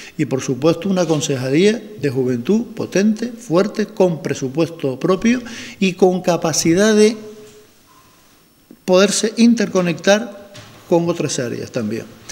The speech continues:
De nada sirve todo esto que estamos aquí hablando, que es una declaración de intenciones, de proyecciones, de hacer cosas durante este año entero,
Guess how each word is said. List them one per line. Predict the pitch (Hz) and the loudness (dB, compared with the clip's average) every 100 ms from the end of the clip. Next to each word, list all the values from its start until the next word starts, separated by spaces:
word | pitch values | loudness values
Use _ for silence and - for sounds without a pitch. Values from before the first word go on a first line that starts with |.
| - - - - - - | -14 -12 -10 -12 -10 0
De | 165 | 2
nada | 190 226 | 6 6
sirve | - 233 233 | 6 6 4
todo | - 208 | 6 6
esto | 208 208 | 6 2
que | 180 | -4
estamos | 180 185 180 165 | 0 0 2 0
aquí | 165 175 214 | 0 0 -2
hablando, | 170 170 202 220 277 - - - - - - | 2 2 2 0 -4 -14 -16 -20 -20 -20 -4
que | 156 | 0
es | 156 | 2
una | 175 170 | 2 2
declaración | 160 160 160 156 151 - 175 170 160 151 | 2 0 0 0 0 0 0 0 -2 -4
de | 143 151 | 2 4
intenciones, | 151 151 143 147 143 139 - 175 156 135 | 4 0 -2 0 0 0 2 2 0 0
de | 147 | 0
proyecciones, | 143 147 139 139 135 - 175 175 175 156 - - - - - _ _ | 2 2 2 0 -2 0 2 2 0 -2 -6 -16 -20 -20 -20 _ _
de | 147 160 160 | -2 2 4
hacer | - 180 160 | 4 2 2
cosas | 190 180 170 | 2 2 2
durante | 151 151 151 139 147 143 | 2 2 0 0 -2 -2
este | 170 156 170 | -4 0 0
año | 180 | 0
entero, | 185 190 220 269 | 0 2 2 0